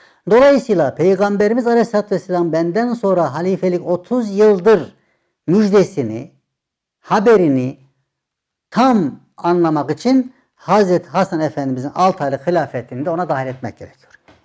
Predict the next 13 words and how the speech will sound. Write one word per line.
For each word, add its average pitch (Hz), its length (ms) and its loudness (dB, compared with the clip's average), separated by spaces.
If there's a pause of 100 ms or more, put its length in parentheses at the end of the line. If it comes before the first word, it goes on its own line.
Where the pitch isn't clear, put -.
İşte 196 300 -2
Allah 190 800 2 (600)
"Hasune 190 720 0
ulaike 185 540 2
rafika" 185 680 0
ayetiyle, 156 640 0
onlara 160 420 2
uyanlar 151 500 0
hasen, 135 500 -2 (200)
hasune 185 360 0
ifadesiyle 147 720 -4 (360)
Hazreti 196 600 -2
Hasan'ın 185 800 -4